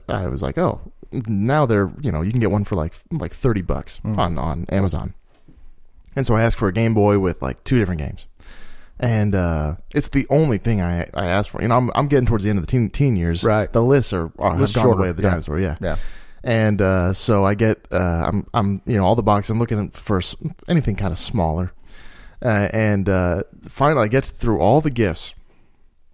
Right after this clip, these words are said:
Speaker 1: And there's one left, and it's this, like, broad, shallow box, about the size of a record, like a, a music record.
Speaker 2: Thin like that?
Speaker 1: No, just the dimensions, just the
Speaker 2: Oh,
Speaker 1: width
Speaker 2: okay.
Speaker 1: and the,
Speaker 2: Okay.
Speaker 1: and the, the, and the length, just
Speaker 2: Okay.
Speaker 1: a, a broad square,
Speaker 2: Yeah.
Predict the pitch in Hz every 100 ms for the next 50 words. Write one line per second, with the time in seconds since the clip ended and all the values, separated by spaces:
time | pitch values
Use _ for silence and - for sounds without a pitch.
0 | _ - - 110 90 104 123 104 107 92
1 | 98 98 - 98 - - - - - -
2 | 90 90 - - 104 110 120 127 127 -
3 | - - 110 113 95 101 87 - 117 123
4 | 117 95 85 85 87 78 - - 113 78
5 | 69 - 160 110 92 85 73 - - -
6 | - - - _ - - 117 131 170 196
7 | - 240 254 - - - - - 208 185
8 | 185 - 117 101 110 95 - 85 113 117
9 | 127 101 101 - 85 80 76 80 101 104
10 | 87 78 82 87 - 90 85 82 87 160
11 | - - 101 95 80 78 - 78 - 73